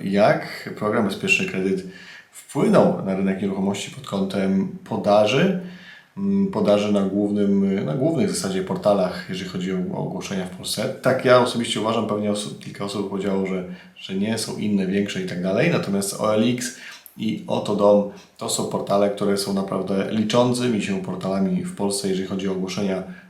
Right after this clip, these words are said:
nieruchomości. No i przede wszystkim, co ważne, mają też ogólnodostępne i po prostu mają ogólnodostępne dane dotyczące ogłoszeń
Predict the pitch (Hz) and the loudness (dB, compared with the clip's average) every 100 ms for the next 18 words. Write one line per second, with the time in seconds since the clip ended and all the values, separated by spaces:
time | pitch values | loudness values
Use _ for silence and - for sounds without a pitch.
0 | _ 117 123 127 120 120 113 - 170 190 | _ 0 4 4 4 2 0 0 4 4
1 | 180 - - - - 117 127 175 147 - | 4 -2 -10 -18 -8 0 2 4 2 2
2 | 110 - - - 123 - - - - 101 | -2 -2 -4 -4 -2 0 -2 -6 -6 -4
3 | 98 95 98 92 95 90 95 98 95 92 | -2 2 4 4 0 -2 -2 0 0 2
4 | 90 90 90 - 123 113 101 90 90 87 | 0 -2 -4 -6 -8 -4 -2 -2 -4 -6
5 | - - - 85 170 - - 98 98 - | -10 -14 -10 -8 -8 -12 -10 -8 -8 -10
6 | - _ _ _ _ - - - - - | -18 _ _ _ _ -20 -18 -14 -8 -4
7 | - 104 98 101 - 101 120 131 107 104 | -4 -2 -2 -2 -2 0 2 4 2 -2
8 | 90 107 104 156 147 98 92 - - - | -2 -2 2 4 6 4 -2 -8 -14 -14
9 | - - - - 98 98 98 104 98 - | -14 -16 -20 -18 -12 -10 -4 0 0 0
10 | 95 92 92 90 131 127 214 - - | 0 0 0 0 0 4 4 4 2